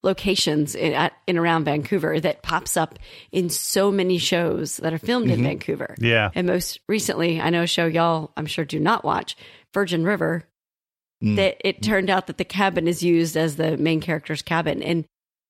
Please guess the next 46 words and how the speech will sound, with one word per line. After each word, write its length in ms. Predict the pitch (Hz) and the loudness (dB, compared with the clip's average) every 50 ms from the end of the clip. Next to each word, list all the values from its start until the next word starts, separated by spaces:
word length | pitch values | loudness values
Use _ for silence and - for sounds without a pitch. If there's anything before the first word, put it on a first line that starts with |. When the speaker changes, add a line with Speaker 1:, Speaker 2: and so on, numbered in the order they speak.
| _ _ _ - - | _ _ _ -10 -2
Speaker 1:
this 240 | 190 208 196 - | -2 -2 -2 0
last 600 | - 175 175 175 180 - - - - - - - | 0 0 0 0 0 -2 -4 -4 -6 -6 -8 -8
season, 560 | - - - - - 175 170 160 180 208 208 196 | -8 -8 -6 -6 -4 -4 -4 -2 -2 -2 -2 -2
or 40 | 180 | -2
maybe 160 | 165 160 165 | -2 -2 -2
it 40 | 175 | -4
was 120 | 147 151 | -6 -4
the 80 | 170 160 | -6 -6
season 420 | - - - 170 160 151 160 156 | -6 -4 -2 -2 0 0 0 -2
before, 300 | 147 - - 185 - - - - - - - | -2 -2 0 -2 -2 -2 -4 -14 -18 -6 -2
they 100 | 208 214 | 2 2
actually 320 | 202 202 202 - - 208 | 2 2 0 0 0 2
went 220 | 170 185 196 180 - | 2 2 0 0 0
out 200 | 170 180 190 180 - | 0 2 2 2 0
on 140 | 175 175 175 | 0 -2 0
the 100 | 160 160 | 0 0
lake 280 | 160 175 175 165 - - | 2 2 0 0 -2 -4
behind 300 | - 160 170 160 156 147 | -4 -2 -2 0 -2 -2
the 60 | 151 | -4
cabin. 440 | - 170 156 160 - - - - - _ _ _ _ _ _ _ _ _ - - | -2 -2 -2 -2 -2 -4 -8 -10 -14 _ _ _ _ _ _ _ _ _ -4 0
Speaker 2:
Oh, 100 | 151 160 | 2 4
Speaker 3:
Oh, 40 | |
Speaker 2:
wow. 40 | 131 | 4
Speaker 1:
And 80 | 113 113 | 4 4
it 20 | 117 | 4
Speaker 3:
nice. 80 | 196 208 | 4 4
Speaker 1:
was 100 | 208 - | 2 2
so 420 | - - - - - 247 254 247 | 0 -2 -2 0 2 2 2 2
funny 380 | 226 - - 233 262 254 - 190 | 0 0 0 0 0 2 2 2
because 400 | 180 202 202 - 226 202 196 196 | 2 2 0 2 0 0 2 2
when 100 | 190 175 | 0 2
they 120 | 175 180 | 2 0
first 340 | 170 - - 302 277 233 - | -2 0 -2 -2 0 0 0
showed 320 | - - 269 269 269 214 175 | 0 2 2 2 4 2 2
it, 260 | 175 160 165 - _ _ _ _ _ _ _ _ - | 2 0 -2 -4 _ _ _ _ _ _ _ _ -4
I 60 | 202 | 0
was 120 | 208 208 165 | 0 0 0
like, 260 | 160 143 123 - - - - | -2 -4 -6 -8 -14 -8 -4
"Oh 80 | 262 311 | 0 0
my 140 | 294 220 - | 0 0 0
gosh, 460 | - 139 147 - - - - - - - - | 0 0 0 -2 -2 -4 -4 -4 -4 -2 -2
I 100 | 202 202 | -2 0
know 180 | 240 311 320 | 2 0 0
that 200 | 277 185 147 - | 0 -2 -4 -2
cabin." 480 | - 285 427 427 247 175 - - 220 - _ - - - - _ _ _ _ _ _ _ _ - | -4 -2 -2 0 0 0 -2 -4 -10 -16 _ -20 -20 -20 -20 _ _ _ _ _ _ _ _ -4
Yeah. 260 | 175 185 - - 180 | -4 -2 -2 -2 -8